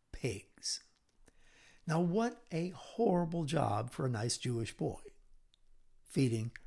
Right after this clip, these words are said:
the pigs. This boy up in Los Angeles in the penthouse apartment with the red Ferrari, he called, he called his friends. He needed help.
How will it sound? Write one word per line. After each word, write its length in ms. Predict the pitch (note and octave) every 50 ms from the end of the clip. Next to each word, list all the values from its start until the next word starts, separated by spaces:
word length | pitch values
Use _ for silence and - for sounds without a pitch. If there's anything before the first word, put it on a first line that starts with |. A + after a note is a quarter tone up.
| - -
the 100 | - D3+
pigs. 640 | B2+ - - - - - - - - - - - - - - - - - - - - - - - - - - - - - - - - - - - - - - - - - - - -
This 140 | C#3 C3 -
boy 380 | - - C3 B2 B2+ C3+ D3
up 200 | C#3 A#2+ B2+ -
in 120 | C3+ A#2+ A#2
Los 260 | A2+ A#2 A#2 - -
Angeles 540 | A#2+ B2 B2+ C3 C3+ C#3 C#3 C#3 C3+ - -
in 80 | A2+
the 80 | G#2+ G#2
penthouse 500 | - - B2+ B2+ G#2+ B2 B2 A#2+ A#2 -
apartment 460 | A#2+ - - A#2+ C#3+ - - - C#3
with 120 | B2+ A2
the 80 | - -
red 280 | A2+ A#2 A#2 A#2+ A#2 -
Ferrari, 640 | - A#2 G#2+ A2 A2+ A#2 A#2+ A#2+ B2 B2 B2 - - - - - - - - - - - - - - - - - - - - - - - - - - - - -
he 180 | - D3+ E3
called, 600 | D#3 - - C3 C3 C#3 D3+ D#3+ D3 - G#2 G#2+ - _ _ _ _ _
he 140 | - D3+ D#3+
called 380 | - - - B2 C3 D3 D#3 D3
his 160 | C#3+ C3+ -
friends. 580 | - A#2+ A#2 C#3+ C#3+ C3 - - - - - - - - - - _ - - - -
He 140 | - A#2+ B2
needed 260 | B2+ C#3+ D3+ C#3+ A2
help. 400 | F2+ G#2 A2 C3 - - -